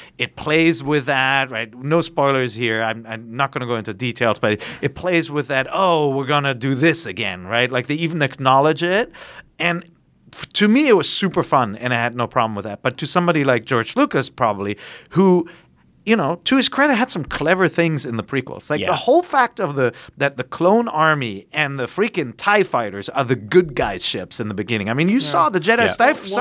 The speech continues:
Speaker 3: yeah,
Speaker 1: Starfighters
Speaker 3: and
Speaker 2: Yeah.
Speaker 1: are like tie fighters.
Speaker 3: and
Speaker 1: Like,
Speaker 3: even in
Speaker 1: that
Speaker 3: Attack of the
Speaker 1: flip was
Speaker 3: Clones,
Speaker 1: cool.
Speaker 3: uh, the, the, the mystery of where those clones came from is a really cool mystery that never gets answered.
Speaker 1: Well, yeah.
Speaker 2: Right.
Speaker 3: Never. Like, you're
Speaker 1: Yeah.
Speaker 3: there like, "Who the heck is Master Cypher Dyas? What is
Speaker 2: Yeah.
Speaker 3: all this stuff?
Speaker 1: Yeah.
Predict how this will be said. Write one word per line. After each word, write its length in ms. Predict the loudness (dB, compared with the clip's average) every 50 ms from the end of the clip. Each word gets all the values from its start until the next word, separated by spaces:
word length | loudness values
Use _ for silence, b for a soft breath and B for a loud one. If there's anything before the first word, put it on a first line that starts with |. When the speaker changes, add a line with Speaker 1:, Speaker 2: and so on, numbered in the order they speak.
| 0 0
Speaker 3:
yeah, 60 | 0
Speaker 1:
Starfighters 240 | 2 2 2 2 0 0
Speaker 3:
and 100 | -2 -2
Speaker 2:
Yeah. 160 | 0 2 2
Speaker 1:
are 160 | 4 4 4
like 160 | 4 2 0 -2
tie 240 | -4 -4 -2 -2
fighters. 460 | -2 -4 -4 -6 -6 -6 -10 -10 -10 -6
Speaker 3:
and 60 | -4
Speaker 1:
Like, 160 | -4 -4 -4
Speaker 3:
even 80 | -6 -10
in 160 | -10 -8 -4
Speaker 1:
that 80 | -2 0
Speaker 3:
Attack 100 | 0 0
of 80 | -2
the 60 | -4 -2
Speaker 1:
flip 220 | 0 0 0 0
was 180 | 0 -4 -4 -4
Speaker 3:
Clones, 100 | -6 -4
Speaker 1:
cool. 340 | 0 0 0 0 -2 -6 -8 -8
Speaker 3:
uh, 160 | -6 -6 -4
the, 220 | -4 -4 -6 -6
the, 240 | -4 -2 -2 -2 -2
the 120 | 0 -2
mystery 440 | 0 2 2 0 0 0 2 2 4
of 100 | 4 4
where 140 | 4 4 6
those 180 | 6 4 2 0
clones 260 | -2 -2 -2 -2 -2
came 240 | -4 -4 -4 -4 -2
from 240 | -2 -2 -2 0
is 120 | 0 0 -2
a 40 | -2
really 360 | 0 4 6 8 8 8 6
cool 160 | 6 4 0
mystery 320 | 2 2 0 0 -2 -2
that 100 | -2 0
never 160 | 0 0 -2 0
gets 180 | -2 -4 -4
answered. 320 | -6 -10 -10 -10 -14 -14 -8 -4
Speaker 1:
Well, 260 | 0 2 4 4 4
yeah. 140 | 2 0 0
Speaker 2:
Right. 80 | 0 0
Speaker 3:
Never. 280 | 0 0 -2 -4 -8 -10
Like, 240 | -10 -8 -8 -8 -6
you're 120 | -4 -2
Speaker 1:
Yeah. 80 | 2 2
Speaker 3:
there 100 | 2 2
like, 220 | 0 -2 -4 -6
"Who 120 | -6 -6 -4
the 100 | -4 -2
heck 220 | -2 -2 -2 -2
is 80 | -2 -2
Master 280 | -2 -2 -2 -2 -4 -8
Cypher 260 | -4 -4 -4 -4 -6
Dyas? 320 | -8 -6 -6 -6 -6 -6
What 140 | -6 -6 -4
is 100 | -2 0
Speaker 2:
Yeah. 120 | 2 2 2
Speaker 3:
all 60 | 2
this 100 | 0 -4
stuff? 360 | -6 -4 -2 -2 -2 -4 -6 -6
Speaker 1:
Yeah. 200 | -4 -4 -4 -4